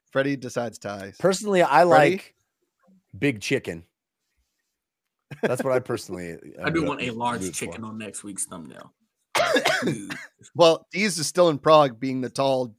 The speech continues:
Speaker 1: G D P booster.
Speaker 3: Mm.
Speaker 2: All right, Freddie, what's it gonna be? What's it gonna be? We're
Speaker 1: Freddie,
Speaker 2: gonna wrap this
Speaker 1: give
Speaker 2: up.
Speaker 1: us something special. Yes. Uh, and a, and a special shout out to the people of the Czech Republic, 'cause I don't know what the average height is,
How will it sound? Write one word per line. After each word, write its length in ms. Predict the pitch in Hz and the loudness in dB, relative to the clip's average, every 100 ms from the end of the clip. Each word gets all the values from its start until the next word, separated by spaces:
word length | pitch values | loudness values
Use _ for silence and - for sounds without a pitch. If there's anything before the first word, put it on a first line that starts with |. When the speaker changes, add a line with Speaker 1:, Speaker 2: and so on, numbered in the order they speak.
| - | -8
Speaker 1:
G 140 | 123 | -6
D 120 | 120 | -6
P 360 | 113 127 117 101 _ _ | -6 -6 -6 -8 _ _
booster. 440 | - 101 - 85 131 _ _ _ _ - | -10 -10 -12 -16 -18 _ _ _ _ -10
Speaker 3:
Mm. 220 | 131 110 | -8 -6
Speaker 2:
All 100 | 107 | 0
right, 100 | 127 | 0
Freddie, 220 | 123 131 135 | 2 2 2
what's 200 | 139 147 | 2 0
it 60 | |
gonna 180 | 151 151 | -2 0
be? 320 | 135 120 90 _ _ _ _ _ _ _ _ | 0 0 -2 _ _ _ _ _ _ _ _
What's 180 | - 101 | -20 -12
it 40 | 120 | -6
gonna 140 | 127 | -2
be? 40 | 120 | 0
We're 40 | |
Speaker 1:
Freddie, 80 | 117 | 0
Speaker 2:
gonna 120 | 120 | 0
wrap 220 | 113 120 120 | 0 -2 -2
this 100 | 113 | -2
Speaker 1:
give 80 | 117 | 0
Speaker 2:
up. 120 | 95 | 0
Speaker 1:
us 120 | - _ - | -4 _ -12
something 400 | 113 113 113 95 _ | -12 -10 -12 -12 _
special. 460 | _ 107 104 104 - | _ -12 -10 -10 -12
Yes. 480 | 101 104 98 - - _ _ _ _ _ _ | -10 -10 -10 -18 -20 _ _ _ _ _ _
Uh, 680 | 101 98 95 95 95 98 98 - | -14 -12 -10 -10 -12 -12 -14 -12
and 140 | - 131 | -4 -4
a, 100 | - | -2
and 100 | 156 | 0
a 40 | 156 | 0
special 320 | 202 196 147 | -2 -2 -2
shout 260 | - 143 | 4 4
out 140 | 139 123 | 4 2
to 80 | 120 | -4
the 80 | |
people 260 | 117 131 117 | -4 -6 -4
of 40 | |
the 100 | 117 | -4
Czech 160 | - 110 | -4 -6
Republic, 400 | 107 113 110 110 - _ _ | -6 -6 -6 -10 -14 _ _
'cause 100 | 135 | 4
I 80 | |
don't 120 | 170 170 | 4 8
know 140 | 180 | 8
what 120 | 147 | 6
the 140 | 120 107 | 4 2
average 260 | 113 110 | 2 2
height 220 | 131 127 | 4 2
is, 340 | 107 92 92 | 2 -8 -10